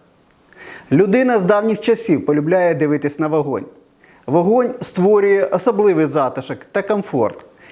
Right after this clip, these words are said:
і тому каміни різних типів завжди користуються попитом. Чому камін на пелетах? Він має декілька переваг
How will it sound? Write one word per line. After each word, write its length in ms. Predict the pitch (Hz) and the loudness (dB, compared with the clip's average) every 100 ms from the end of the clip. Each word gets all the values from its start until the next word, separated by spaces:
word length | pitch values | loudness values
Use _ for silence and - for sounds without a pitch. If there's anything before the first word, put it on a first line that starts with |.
| - | -4
і 100 | 190 | 0
тому 340 | 214 233 240 | 2 2 0
каміни 640 | 196 226 233 202 151 151 160 | 2 0 2 2 2 0 0
різних 420 | 185 175 180 180 | 0 2 0 -2
типів 480 | - 233 233 120 95 - - | -2 -2 0 -4 -6 -16 -4
завжди 420 | 170 240 190 185 | 0 0 2 0
користуються 680 | 123 139 143 151 143 135 170 | 2 0 0 0 0 0 -4
попитом. 500 | 170 131 - - 85 - _ _ _ _ _ - - - - | -2 -2 -4 -10 -12 -16 _ _ _ _ _ -20 -20 -20 -12
Чому 300 | - 233 269 | -6 -2 0
камін 340 | 254 247 247 | 0 0 -2
на 100 | 233 | -2
пелетах? 600 | 233 233 240 233 135 - - _ _ _ _ _ - - | 0 0 0 -2 -6 -8 -20 _ _ _ _ _ -14 -2
Він 180 | 233 240 | 0 2
має 240 | 247 233 | 2 2
декілька 440 | 180 214 175 143 151 | 2 0 0 0 0
переваг 640 | 156 160 165 196 190 | 0 0 0 0 -2